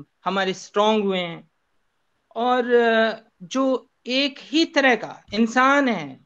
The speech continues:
बेशक हमने सकारात्मक खुद में, अ, अ, भेद कर लिए हैं, positive, अ, liberty हम provide करते हैं, थोड़ा थोड़ा अंतर है हम में, कोई किसी background से आता है हम में से, कोई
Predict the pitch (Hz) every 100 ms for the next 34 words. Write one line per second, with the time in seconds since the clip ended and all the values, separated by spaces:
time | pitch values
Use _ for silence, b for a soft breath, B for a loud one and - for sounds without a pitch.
0 | _ _ _ _ _ 156 240 320 294 294
1 | 277 269 254 226 233 233 226 233 233 226
2 | 226 220 233 226 214 b b b - 185
3 | 185 180 180 175 170 165 196 208 196 196
4 | 202 220 196 196 208 226 226 269 247 190
5 | - - 165 160 156 156 - 64 67 -
6 | - _ 160 175 196 214 214 214 190 196
7 | 190 196 190 180 165 196 180 165 165 _
8 | _ _ _ _ 190 202 196 196 196 185
9 | 190 226 208 196 175 165 165 160 160 160
10 | 175 170 170 175 175 185 165 170 170 175
11 | 175 - 160 160 165 160 160 160 160 160
12 | 160 156 160